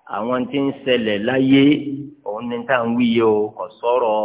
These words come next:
wọn ń pa lọ́nbẹ o. Àti ń tó kéré, àti ń tó pọ̀, gbogbo ẹni tí ń ta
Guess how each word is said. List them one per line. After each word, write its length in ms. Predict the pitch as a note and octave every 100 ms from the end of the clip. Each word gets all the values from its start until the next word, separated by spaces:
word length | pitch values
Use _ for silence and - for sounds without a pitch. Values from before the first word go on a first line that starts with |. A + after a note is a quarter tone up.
| G#2+ G#2
wọn 160 | A2+ A#2+
ń 80 | A#2
pa 120 | G#2
lọ́nbẹ 380 | F#2+ A2 A2+ G#2+
o. 140 | G2+ G2 - - _ _ _ _ _ _ _ _ _ _ _ _ _ -
Àti 200 | E2+ A2
ń 80 | A2+
tó 100 | B2 B2
kéré, 300 | - C3 C3 C#3 - -
àti 180 | - A2
ń 80 | A2
tó 100 | B2+ B2+ -
pọ̀, 200 | C3 B2 -
gbogbo 280 | - G#2+ A2
ẹni 140 | A2+ A2
tí 140 | B2
ń 100 | B2+ B2
ta 120 | A#2